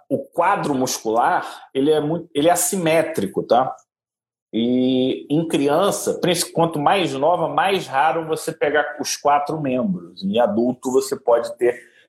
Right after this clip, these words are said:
é, quadriplegia e, e confundir, né?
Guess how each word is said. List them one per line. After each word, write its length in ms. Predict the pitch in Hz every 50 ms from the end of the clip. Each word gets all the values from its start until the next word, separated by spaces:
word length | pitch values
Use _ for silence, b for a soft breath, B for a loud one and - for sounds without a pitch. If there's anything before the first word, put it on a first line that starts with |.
| _ -
é, 120 | 110 110
quadriplegia 1500 | - - - 120 120 117 110 113 113 107 - 123 110 104 98 92 90 95 113 127 139 147 143 123 104 95 95 95 92 92 90
e, 360 | 90 95 95 90 87 87 82 82 - - - -
e 80 | - -
confundir, 800 | - - 117 113 113 - - 147 143 127 104 98 101 101 92
né? 280 | 95 98 113 127 127 -